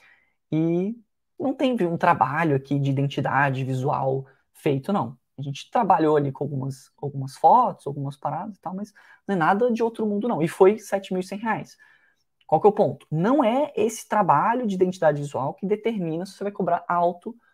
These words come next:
ou baixo no projeto, tá? Aí entra o quê? O método ave, pra você conseguir achar os clientes certos, conseguir vender e precificar da forma correta. E aqui sim entra a parte de entrega. É importante que você faça um trabalho bem feito? Sim.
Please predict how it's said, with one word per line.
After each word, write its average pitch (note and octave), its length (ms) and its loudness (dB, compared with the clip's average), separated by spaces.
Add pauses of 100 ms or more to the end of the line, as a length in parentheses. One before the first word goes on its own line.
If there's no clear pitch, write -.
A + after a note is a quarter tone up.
(120)
ou G#3 120 6
baixo F3+ 380 0
no F#3 80 -8
projeto, A#3 460 -6
tá? - 160 -12 (380)
Aí C#3+ 380 0
entra D3 280 -2
o F#3+ 60 2
quê? - 240 -2
O C#3+ 180 0
método D3+ 380 0
ave, C#3+ 560 -2 (540)
pra D3 100 2
você C#3+ 320 0
conseguir C3+ 380 -4
achar C#3+ 320 2
os E3+ 100 -4
clientes E3 260 -10
certos, D3+ 480 -2 (280)
conseguir C#3+ 320 -2
vender C3+ 260 0
e D3+ 80 0
precificar D#3 380 -6
da D3 80 -2
forma C#3+ 180 -6
correta. C#3+ 580 -6 (240)
E F#3 80 4
aqui C4 280 2
sim A#3 440 -2
entra G#3 260 -4
a - 20 -2
parte G#3 220 -4
de A#3 40 -8
entrega. - 360 0
É E3 80 -2
importante F3+ 500 -2
que - 60 -12
você D#3 60 -4
faça C#3 220 -4
um - 60 -20
trabalho B2+ 260 -2
bem B2 100 -8
feito? C#3+ 280 -10
Sim. G#3 240 -4